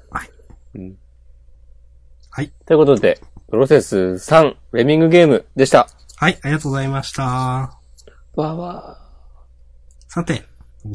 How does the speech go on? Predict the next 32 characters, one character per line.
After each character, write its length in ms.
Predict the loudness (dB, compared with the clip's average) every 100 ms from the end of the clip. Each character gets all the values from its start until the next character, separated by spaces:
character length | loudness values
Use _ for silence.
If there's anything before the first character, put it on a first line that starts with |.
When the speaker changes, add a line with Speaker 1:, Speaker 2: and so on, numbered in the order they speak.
| -14
Speaker 1:
次 220 | -6 -2
は？ 240 | 0 0
Speaker 2:
続 180 | -2 -2
い 80 | -2
て、 300 | 0 0 0 -8 -14
ド 80 | -14
ク 100 | 2
タ 140 | 4 4
ー 40 |
ス 80 | 4
ト 120 | 4
ー 20 | 4
ン。 60 | 0 -12 _ -20 -20
Speaker 1:
は 140 | -4 -2
い 40 |
は 140 | -2 -4
い 20 |
は 120 | -6
い。 100 | -10 -18 -20 -20 -20 -20 -20 -20 _ _ -20 -20 -20 _ -20 -20 -20 -20 -16
Speaker 2:
ジ 100 | -4
ェ 40 | -4
ッ 160 | -4
ト 80 | -6
八 200 | -4 -4
十 140 | 0 0
八、 180 | 0 -2
Speaker 1:
そ 80 |
う 40 | -4
ね。 80 | -4
Speaker 2:
人 260 | -18 -2 2
の 120 | 2
翼。 440 | 0 -4 0 -2